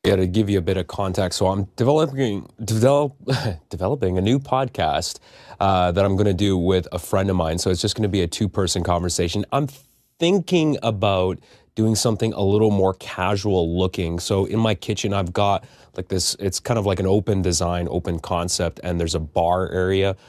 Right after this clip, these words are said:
So we would be sitting, um, j-, opposite each other on stools. So of course the other c-, the problem with the kitchen, uh, and assume the lighting's fine, is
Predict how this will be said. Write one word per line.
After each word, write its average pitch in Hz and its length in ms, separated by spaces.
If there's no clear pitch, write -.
So 101 140
we 95 140
would 95 240
be 98 100
sitting, 107 460
um, 80 460
j-, - 100
opposite 107 380
each 92 280
other 92 360
on 82 180
stools. 90 720
So 123 220
of 107 120
course 156 240
the 131 100
other 117 240
c-, 101 180
the 95 200
problem 127 420
with 92 200
the - 80
kitchen, 104 760
uh, 92 360
and 104 120
assume 120 300
the 104 100
lighting's 104 380
fine, 82 540
is 95 360